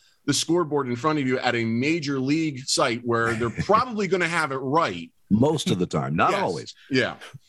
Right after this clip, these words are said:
Speaker 1: You still see every now and then, especially more recently, a home plate umpire, like, shaking his hands up here, trying to get the attention of,
Speaker 2: <laughs>
Speaker 1: uh, whoever's up there. The count is this, you know?
Speaker 2: Well, you know,
Speaker 1: So
Speaker 2: I found out I was,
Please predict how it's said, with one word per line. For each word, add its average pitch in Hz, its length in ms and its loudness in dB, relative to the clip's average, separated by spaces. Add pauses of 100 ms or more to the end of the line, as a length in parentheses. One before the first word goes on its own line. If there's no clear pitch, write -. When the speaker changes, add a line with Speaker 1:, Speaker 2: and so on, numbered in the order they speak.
(120)
Speaker 1:
You 143 120 0
still 202 240 2
see 185 340 0
every 160 200 0
now 151 220 0
and 147 80 -2
then, 139 100 0
especially 147 340 0
more 139 160 2
recently, 120 640 0
a 107 100 0
home 123 180 0
plate 117 200 0
umpire, 117 400 0
like, 101 160 -2
shaking 131 400 0
his 117 120 -2
hands 123 380 0
up 117 180 0
here, 123 220 0
trying 120 260 -2
to 117 60 -2
get 120 160 2
the 120 140 2
attention 120 440 0
of, - 460 -8
Speaker 2:
<laughs> - 40 -6
Speaker 1:
uh, 147 120 4
whoever's 247 460 0
up 254 160 -2
there. 269 240 2
The - 80 -4
count 220 320 -2
is 117 180 -4
this, 220 720 0
you 143 100 2
know? 151 220 2
Speaker 2:
Well, 120 180 2
you 123 140 0
know, 135 120 0
Speaker 1:
So 135 40 0
Speaker 2:
I 139 80 0
found 170 300 0
out 180 280 0
I 117 120 0
was, 117 260 -4